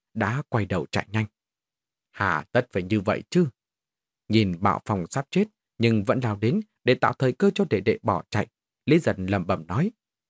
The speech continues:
"Thánh Vân Thủ." Đón đầu Bạo Phong, Lý Giật dùng một chưởng đánh vào ngực của nó. Ngực của Bạo Phong bị nứt ra, Lý Giật tiện tay chụp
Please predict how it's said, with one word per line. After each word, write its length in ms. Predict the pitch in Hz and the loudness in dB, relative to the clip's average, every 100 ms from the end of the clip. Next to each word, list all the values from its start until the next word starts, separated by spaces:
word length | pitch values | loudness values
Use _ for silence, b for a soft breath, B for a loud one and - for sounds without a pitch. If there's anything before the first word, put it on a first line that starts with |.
| _ | _
"Thánh 300 | _ 98 110 | _ 0 0
Vân 240 | 107 123 107 | 2 2 4
Thủ." 240 | 123 87 - _ _ _ _ _ _ _ | 2 2 -2 _ _ _ _ _ _ _
Đón 200 | 113 117 | 0 2
đầu 140 | 101 87 | 2 2
Bạo 260 | 98 - - | 0 -2 -2
Phong, 180 | 113 110 - _ _ - | -2 -2 -6 _ _ 2
Lý 120 | 175 | 4
Giật 180 | 131 104 104 - | 4 2 -2 2
dùng 180 | 123 | 2
một 180 | 107 - | 2 2
chưởng 220 | 120 87 - | 0 0 -2
đánh 260 | 104 165 247 | -2 0 0
vào 120 | 117 | 0
ngực 200 | 104 104 | 0 0
của 120 | 104 - | 0 0
nó. 200 | 107 190 - _ _ _ _ _ _ | -2 -2 -6 _ _ _ _ _ _
Ngực 200 | 113 104 | 0 2
của 80 | 113 | 2
Bạo 220 | 95 80 - | 2 0 0
Phong 240 | 104 101 | -2 0
bị 140 | 131 120 | 0 2
nứt 180 | 196 214 | 0 0
ra, 220 | - 135 - _ _ _ - | -2 -4 -6 _ _ _ 0
Lý 120 | 127 | 2
Giật 160 | 110 - | 2 0
tiện 160 | - 78 | -4 -2
tay 180 | 101 95 - | -4 -4 0
chụp 160 | 113 | -2